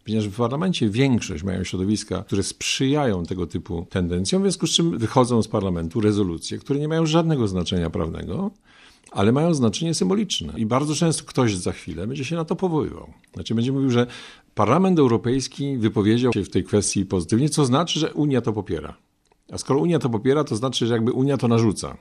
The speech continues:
Próbujemy to zablokować. Podsumowując ten wątek, ja bym powiedział tak, że z jednej strony mamy do czynienia z tendencjami, które się przetaczają przez świat i przez Europę. Państwa członkowskie, które mają w tym zakresie kompetencje, robią czasami rzeczy bardzo dziwne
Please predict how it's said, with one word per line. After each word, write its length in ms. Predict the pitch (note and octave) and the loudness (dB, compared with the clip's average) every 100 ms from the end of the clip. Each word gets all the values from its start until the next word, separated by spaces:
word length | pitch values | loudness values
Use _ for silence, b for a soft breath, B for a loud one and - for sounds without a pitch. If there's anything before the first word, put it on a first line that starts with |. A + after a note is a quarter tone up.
| - | -10
Próbujemy 480 | - C#3 D3+ E3 B2 | -4 2 4 4 2
to 100 | F2 | 0
zablokować. 680 | D#2+ D2 D2+ D#2+ D2+ - - | -6 -8 -8 -8 -8 -10 -6
Podsumowując 640 | - C#3+ - D#3 C4+ G#3+ | 0 0 2 0 0 0
ten 100 | D3 | 2
wątek, 260 | A#2+ A2+ A2 | 2 2 2
ja 60 | |
bym 80 | B2+ | 2
powiedział 160 | C3 C#3+ | 0 0
tak, 140 | D3+ | 2
że 160 | B2+ A#2 | 2 4
z 40 | |
jednej 200 | E3 G#3+ | 4 4
strony 200 | E3 D#3 | 2 0
mamy 180 | C#3+ C3+ | 2 0
do 100 | A#2+ | 0
czynienia 240 | - B2+ | 2 0
z 140 | A2 - | 0 2
tendencjami, 640 | A2 G#2+ G#2+ - A#2+ A2 | 4 4 2 0 0 0
które 160 | F#2+ G#2+ | -2 -2
się 120 | G#2 | -2
przetaczają 720 | - G2+ F2+ - E2 D2+ D2+ | -2 -2 -2 -6 -6 -8 -10
przez 240 | - F#2+ - | -6 -4 -2
świat 260 | - A#2 | 0 0
i 40 | A2 | -2
przez 260 | - F2+ | -4 -4
Europę. 460 | F2+ E2 - - F2+ B B B B B | -6 -8 -10 -12 -12 B B B B B
Państwa 340 | C3 D#3 F3 E3 | -4 -4 -2 -2
członkowskie, 500 | C#3+ A#2+ C3+ - B2 | 0 0 -2 -2 -2
które 180 | - A#2 | 2 2
mają 280 | A#2 C3 | 4 2
w 20 | A#2+ | -2
tym 140 | A2+ | -4
zakresie 340 | G#2 G#2+ F#2+ | -4 -4 -6
kompetencje, 720 | F#2 F#2+ F#2 F2 E2 D#2 G2 G2+ | -6 -6 -6 -8 -10 -8 -6 -2
robią 240 | A#2 C3+ | -2 -2
czasami 360 | A#2+ A2 B2 A2 | -6 -6 -4 -4
rzeczy 220 | G#2 G#2+ | -4 -4
bardzo 300 | F2 D#2+ D#2 | -4 -6 -8
dziwne 420 | D2 C#2 - F2 | -10 -12 -12 -12